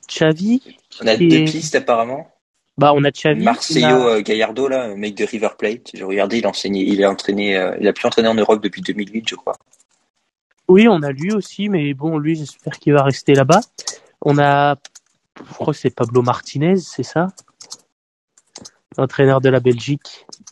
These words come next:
Speaker 2: Ouais, aussi, j'avais, j'avais vu des rumeurs sur lui.
Speaker 1: Et on a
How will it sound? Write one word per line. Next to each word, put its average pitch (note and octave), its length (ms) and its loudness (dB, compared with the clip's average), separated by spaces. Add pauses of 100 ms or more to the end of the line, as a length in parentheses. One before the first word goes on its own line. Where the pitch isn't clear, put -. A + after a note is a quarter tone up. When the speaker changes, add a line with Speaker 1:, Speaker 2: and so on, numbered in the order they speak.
(1080)
Speaker 2:
Ouais, G#2+ 180 4
aussi, G#2+ 200 -2
j'avais, G2+ 260 0
j'avais G2+ 280 -2
vu G2 80 -6
des G2+ 180 0
rumeurs G2+ 300 -6
sur G2 180 -8
lui. G#2 160 -12 (600)
Speaker 1:
Et C#3+ 120 6
on C3+ 160 4
a C3 180 2